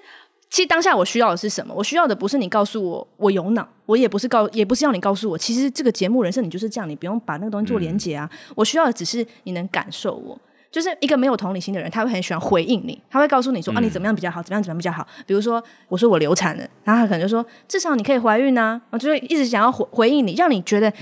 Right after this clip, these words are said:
Speaker 1: 你感觉好一点。
Speaker 2: 嗯。
Speaker 1: 但其实真正让人好转的不是回应，
Speaker 2: 嗯。
Speaker 1: 而是感受。所以你不需要告诉我说怎么做比较好，我不需要你出类拔萃的建议，我不需要你当我的教练，你只要陪我就好了，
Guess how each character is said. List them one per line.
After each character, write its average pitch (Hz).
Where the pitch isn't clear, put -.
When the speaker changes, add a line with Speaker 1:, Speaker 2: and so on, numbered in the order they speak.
Speaker 1:
你 -
感 190
觉 190
好 175
一 247
点。 -
Speaker 2:
嗯。 -
Speaker 1:
但 349
其 -
实 233
真 349
正 302
让 277
人 190
好 196
转 180
的 151
不 190
是 240
回 165
应， 196
Speaker 2:
嗯。 98
Speaker 1:
而 208
是 269
感 175
受。 -
所 370
以 302
你 233
不 285
需 277
要 262
告 254
诉 220
我 160
说 180
怎 185
么 151
做 208
比 151
较 170
好， 165
我 170
不 226
需 254
要 226
你 185
出 -
类 180
拔 147
萃 -
的 165
建 160
议， 156
我 147
不 202
需 226
要 208
你 165
当 160
我 -
的 -
教 -
练， -
你 202
只 202
要 190
陪 160
我 165
就 -
好 -
了， 139